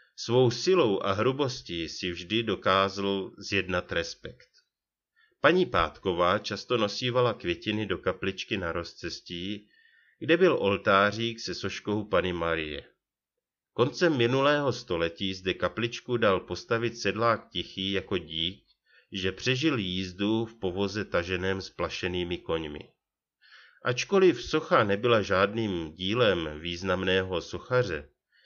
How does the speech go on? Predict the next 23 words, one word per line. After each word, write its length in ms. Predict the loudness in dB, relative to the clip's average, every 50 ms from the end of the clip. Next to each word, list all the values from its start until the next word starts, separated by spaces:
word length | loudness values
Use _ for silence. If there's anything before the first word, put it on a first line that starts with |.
| _ _ _
působila 560 | -6 -4 -4 0 2 2 4 6 6 6 6
velmi 380 | 6 4 4 2 2 2 0 -2
mile, 580 | 0 2 2 2 2 2 2 0 -2 -4 -10 _ _ _ -18
ba 200 | -6 -2 0 0
líbezně. 760 | 2 2 0 0 0 -2 -2 -4 -6 -8 -8 -8 -10 -14 -18 _ _ _ _ _ _ _ _ _ _ _ _ _ _ _ _ _ _
Ne 300 | 0 4 6 6 6 6
ovšem 460 | 4 0 -4 -4 -2 0 0 2 4 4
na 120 | 4 4
řezníka 580 | 4 2 -2 -4 -4 -4 -4 -2 -2 -2 -2 -2
Bočka. 580 | 0 -2 -2 -2 -4 -10 -12 -14 -20 -20 _ _ _ _ _ _ _ _ _ _ _ _ _ _ _ _ _ _
Ten 200 | 2 4 4 4
se 160 | 4 2 -2 -4
svým 360 | -2 -2 -2 0 0 0 2
názorem 640 | 2 4 4 2 2 2 2 4 4 2 2 2
nijak 280 | 2 2 2 0 0 -2
netajil. 600 | -4 -4 -4 -4 -4 -4 -4 -6 -8 -12 -18 -20 -20 _ _ _ _ _ _ _ _ _ _ _ _ _ _ _ _ _ _ _ _ _ _ _ _
„Proč 220 | -4 -4 -4 -4 -4
se 180 | -4 -2 0
máme 360 | 2 4 4 4 4 4 2 0
dívat 460 | 0 -2 -4 -2 0 0 0 0 0
na 120 | -2 -4
takové 440 | -4 -4 -6 -4 -2 0 0 0 0
tmářství?“ 960 | 0 0 4 4 6 6 4 2 0 -6 -10 -12 -10 -10 -10 -10 -10 -14 -16